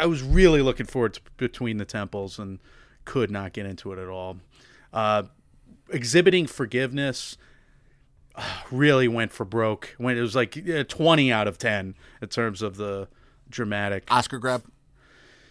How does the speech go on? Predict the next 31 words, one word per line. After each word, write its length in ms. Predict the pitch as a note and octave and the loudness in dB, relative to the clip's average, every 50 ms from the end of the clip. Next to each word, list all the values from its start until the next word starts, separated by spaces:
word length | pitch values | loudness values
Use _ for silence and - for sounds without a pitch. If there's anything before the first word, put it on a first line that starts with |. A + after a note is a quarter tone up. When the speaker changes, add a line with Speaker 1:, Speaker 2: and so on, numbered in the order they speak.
| _ _ _ - - - | _ _ _ -20 -10 -2
Speaker 1:
No, 260 | B3+ C4+ C#4+ C#4+ C#4 | 0 2 4 6 6
I 100 | C#4 C4+ | 6 6
don't. 220 | C4+ C#4+ C#4 A#3+ - | 6 6 4 4 2
I 60 | A3+ | 2
mean, 180 | A#3 C4 B3+ B3 | 4 4 4 2
it's, 160 | A#3+ - C4 | 2 2 2
I 140 | F3+ G3+ A3 | 0 0 0
think 200 | G#3+ - B3 - | 0 -2 -2 -2
it's 160 | A#3 - - | -2 -2 0
a 80 | G#3 F3 | -2 -2
first 360 | - - G#3+ - G#3 - - | 0 0 2 2 2 2 -2
feature. 360 | - - F#3+ G3 - - G#3+ F#3 | -6 -6 -6 -6 -4 0 0 0
They're 100 | D3+ C3+ | 0 0
going 360 | A#2 A#2+ D3 D3 D#3 D#3+ D3+ - | 0 0 0 0 0 0 -2 -2
for 360 | - - D#3 D3+ D3 C#3+ C#3+ | -4 -2 0 2 2 2 2
it. 220 | C#3+ C#3+ C#3 - _ _ _ _ _ _ _ _ _ _ _ - | 2 0 -2 -6 _ _ _ _ _ _ _ _ _ _ _ -6
Andre 360 | B2+ C#3+ D#3+ C#3+ - D3+ B2+ | -4 -4 -4 -2 -2 -2 -2
Holland, 400 | G#2 C3 C#3 C#3 C#3 C3+ C3+ C3+ | -2 -2 -2 -2 -2 -2 -4 -4
Andra 320 | B2 B2+ C#3 C#3 - C#3+ B2+ | -4 -4 -4 -4 -4 -6 -4
Day, 380 | A2+ B2+ B2 B2+ B2 B2 B2+ C3 - | -2 0 2 2 2 2 0 -2 -2
Aunjanue 460 | B2 C3 C#3 A2+ B2+ B2+ C3 B2+ B2 | -4 -4 -4 -4 -4 -4 -2 -2 -2
Ellis, 600 | A#2+ A#2+ A#2+ B2 B2 A#2+ A2+ - - - - - _ | -2 0 0 0 0 -2 -4 -6 -10 -12 -14 -14 _
the 120 | - B2 A#2+ | -8 -6 -4
Ons 600 | A#2+ A#2+ B2 B2 B2 B2 C3 B2+ - - - - - - - - - - - _ _ _ _ _ - C3+ | -2 0 0 0 0 0 -2 -4 -6 -10 -12 -14 -18 -20 -20 -20 -20 -20 -20 _ _ _ _ _ -2 2
Speaker 2:
I 100 | D3+ F3 | 4 6
mean, 140 | G3 G#3 G3+ | 6 6 6
Speaker 1:
are 20 | |
Speaker 2:
it's, 100 | F3 B2+ B2 | 6 6 4
Speaker 1:
all 80 | A#2+ | 4
Speaker 2:
it's 140 | F3+ - - - | 4 2 2 2
people 160 | - G#3+ | 4 4